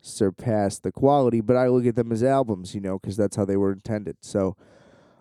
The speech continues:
uh, yeah, I just think pound for pound, that's probably the best mixtape ever. It's a true mixtape in fashion, you know, it's over other people's beats. He's just going for it,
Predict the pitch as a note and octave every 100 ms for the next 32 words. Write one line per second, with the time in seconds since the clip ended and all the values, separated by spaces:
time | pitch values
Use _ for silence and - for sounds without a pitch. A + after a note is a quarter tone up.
0 | _ - G#2+ G#2 G2 A2 D3+ A#2+ B2+ B2
1 | C#3 B2+ - B2+ B2+ A#2 G#2+ B2 A2+ A2
2 | - A#2+ G#2 G#2+ G2+ G#2+ G#2 - G#2+ -
3 | A2 G2 G#2+ G2+ G2+ G2 F#2+ A2 - A#2
4 | A2 G#2+ - A2+ G#2 G#2 G2 A2+ A#2 A2
5 | - A2+ A2+ A2+ A2+ A2 A2 A2 G#2 A2
6 | G#2 G2+ A2+ - G#2+ G2 G#2 G#2+ - -
7 | A2+ G2+ - G2+ - _ - A2+ A2+ A2+
8 | A2+ - A2+ A#2 A#2+ A2+